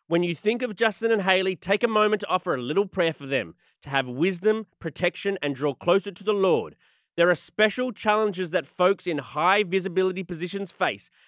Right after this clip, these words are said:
and also the enemy doesn't want them to draw closer to Jesus. So often, regardless of the material things or the accolades, they often face spiritual warfare that, that, that intense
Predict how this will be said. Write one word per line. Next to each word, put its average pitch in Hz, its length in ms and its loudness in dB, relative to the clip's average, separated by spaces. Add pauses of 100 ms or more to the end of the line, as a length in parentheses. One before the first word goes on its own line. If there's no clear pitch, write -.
(100)
and 165 120 4
also 214 320 6
the 165 180 -6
enemy 233 300 2
doesn't 202 360 -2
want 190 280 2
them 190 220 2
to 170 100 -6
draw 170 340 2
closer 196 400 2
to 139 140 -6
Jesus. 165 640 -4 (240)
So 180 240 4
often, 226 380 0
regardless 202 560 2
of 220 100 0
the 220 80 -4
material 233 460 0
things 196 420 2 (260)
or 190 120 4
the 190 80 2
accolades, 208 480 2
they 214 120 2
often 208 340 0
face 208 320 0
spiritual 214 580 4
warfare 180 680 4 (400)
that, 185 200 4 (140)
that, 185 220 0 (100)
that 226 260 2
intense 226 560 2